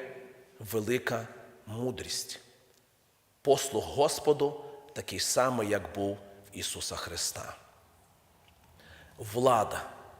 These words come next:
Якою владою ти це робиш? А Ісус Христос в останніх сторінках Євангелія від Матвія сказав такі слова: «Дана мені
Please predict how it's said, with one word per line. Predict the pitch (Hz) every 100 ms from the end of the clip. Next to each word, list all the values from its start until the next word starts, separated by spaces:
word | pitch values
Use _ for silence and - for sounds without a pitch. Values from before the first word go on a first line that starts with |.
| - - - 113
Якою | 110 - - 196 190 151
владою | 117 120 123 120 113 107 104 101 -
ти | 95 95 - - - - -
це | - - 85
робиш? | 85 76 - - - -
А | 90
Ісус | 82 180 -
Христос | 139 135 - 123 - - - - - - -
в | - - -
останніх | 90 - - 170 160 -
сторінках | - 131 127 127 120 117 - - - - - -
Євангелія | 101 117 135 131 117
від | 110
Матвія | 107 104 - 110 107 101 98 - - -
сказав | - 98 92 92 90
такі | 90 90
слова: | 87 - 92 85 78 101 110
«Дана | 120 113 135 156
мені | 127 104 92